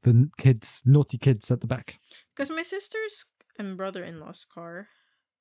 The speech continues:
Speaker 1: It,
Speaker 2: it
Speaker 1: it
Speaker 2: was pretty big.
Speaker 1: Well, it's an American car, so
Speaker 2: Yeah,
Speaker 1: they're quite
Speaker 2: so
Speaker 1: big.
Speaker 2: it has nice seats. <laughs> I'm, I was a kid,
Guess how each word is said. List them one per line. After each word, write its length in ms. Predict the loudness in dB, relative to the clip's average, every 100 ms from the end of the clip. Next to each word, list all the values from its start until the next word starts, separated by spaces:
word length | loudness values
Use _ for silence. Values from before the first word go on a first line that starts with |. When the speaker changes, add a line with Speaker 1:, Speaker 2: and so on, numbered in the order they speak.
| _ _ _ _ -16
Speaker 1:
It, 140 | -14
Speaker 2:
it 120 | -2 -2
Speaker 1:
it 80 |
Speaker 2:
was 140 | -2 -8
pretty 240 | -8 -10
big. 440 | -10 -10 -12 -16 -14 0
Speaker 1:
Well, 100 | 0
it's 140 | 2
an 80 | 2
American 400 | 2 0 -4 -6
car, 240 | -4 -6
so 60 | -8 _
Speaker 2:
Yeah, 160 | -12 -8
Speaker 1:
they're 80 | -6
quite 100 | -6
Speaker 2:
so 400 | -6 -6 -4 -4
Speaker 1:
big. 200 | -2 -6 -6
Speaker 2:
it 60 |
has 180 | -12 -12
nice 280 | -10 -10 -12
seats. 400 | -16 -14 -10 -8
<laughs> 60 | -8
I'm, 180 | -8 -4
I 100 | -2
was 200 | -2 -8
a 40 |
kid, 380 | -16 -14 -16 -16